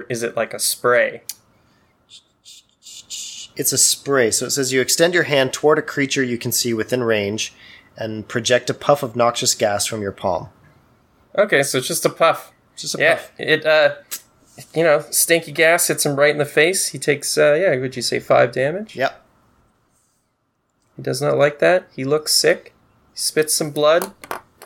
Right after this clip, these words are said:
Speaker 1: He's really not feeling too good. But he's still got enough juice in the tank to take another swing. Or his first swing, actually. Oh, f-, can I roll a nat one?
Speaker 2: <laughs>
Speaker 1: Apparently, not enough juice in the tank.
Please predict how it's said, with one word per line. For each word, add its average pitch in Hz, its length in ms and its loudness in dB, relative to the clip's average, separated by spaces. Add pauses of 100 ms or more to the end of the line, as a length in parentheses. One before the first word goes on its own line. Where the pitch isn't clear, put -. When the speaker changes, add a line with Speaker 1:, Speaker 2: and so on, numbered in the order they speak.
(260)
Speaker 1:
He's - 160 -18
really 123 200 2
not 117 200 2
feeling 117 300 0
too 110 140 -10
good. 110 280 -2 (680)
But 123 120 -6
he's 123 140 -10
still 147 200 0
got 156 140 2
enough 151 340 0
juice 170 340 0
in 185 120 2
the 165 60 -2
tank 202 600 -2 (520)
to 214 120 2
take 180 260 0
another 131 320 2
swing. 143 560 0 (800)
Or 123 160 0
his 117 220 0
first 143 280 0
swing, 110 280 0
actually. 113 400 0
Oh, 151 100 0
f-, - 240 -12 (160)
can 135 100 -2
I 135 40 2
roll 120 220 2
a 110 60 -2
nat 110 300 -6
one? 113 300 -4 (440)
Speaker 2:
<laughs> - 420 -6
Speaker 1:
Apparently, 208 800 -4
not 185 360 0
enough 143 320 0
juice 131 360 0
in 123 120 -6
the 113 80 0
tank. 110 540 -2